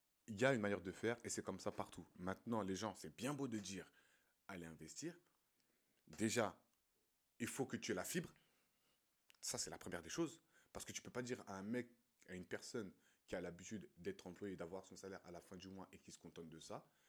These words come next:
de pon-, prendre sur toute son énergie. Parce que l'entrepreneuriat, c'est de l'énergie. C'est, c'est un, deux, trois ans où tu, tu, t'as quasiment pas de jour de repos, en fait. Tu vois ?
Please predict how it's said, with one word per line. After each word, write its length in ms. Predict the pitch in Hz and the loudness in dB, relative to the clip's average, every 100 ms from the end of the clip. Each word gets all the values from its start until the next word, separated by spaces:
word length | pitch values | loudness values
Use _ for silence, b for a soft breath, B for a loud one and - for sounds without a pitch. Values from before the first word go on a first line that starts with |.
| b b b b b _ _ _ - | b b b b b _ _ _ 0
de 240 | 107 92 - _ - | 2 2 -2 _ 0
pon-, 200 | - 123 | 2 2
prendre 300 | - - 165 | -2 0 0
sur 180 | - 107 | -2 -4
toute 160 | 165 | -4
son 80 | - | -2
énergie. 160 | 127 127 | -4 -4
Parce 140 | 107 | -6
que 80 | - | 0
l'entrepreneuriat, 580 | 95 - - 98 90 190 | -2 -2 -4 -2 -2 -2
c'est 140 | - | -2
de 80 | 90 | -2
l'énergie. 500 | 87 101 165 160 170 - B B B B B | -2 -2 -2 -4 -8 -10 B B B B B
C'est, 200 | - 92 | -4 2
c'est 260 | - 101 - | 2 2 0
un, 260 | - 180 170 85 85 | 2 2 2 -6 -8
deux, 260 | 139 170 - | 0 0 -2
trois 540 | - - 127 123 117 | -12 -2 2 2 2
ans 160 | 208 196 - - | -2 -4 -8 -8
où 60 | 127 - | -8 -4
tu, 580 | - 113 107 104 104 92 B B B _ _ _ _ - - | -2 2 2 4 2 0 B B B _ _ _ _ -20 -8
tu, 140 | - 101 - | -6 -6 2
t'as 120 | 113 | 6
quasiment 320 | 127 113 123 | 8 8 6
pas 160 | 123 127 | 8 6
de 40 | |
jour 140 | 123 | 6
de 80 | 120 | 4
repos, 300 | 123 165 208 | 4 6 6
en 60 | 156 | 4
fait. 260 | - - - _ b b _ _ _ _ _ - | 2 -4 -8 _ b b _ _ _ _ _ -10
Tu 100 | 104 | -2
vois ? 260 | 107 151 | 0 0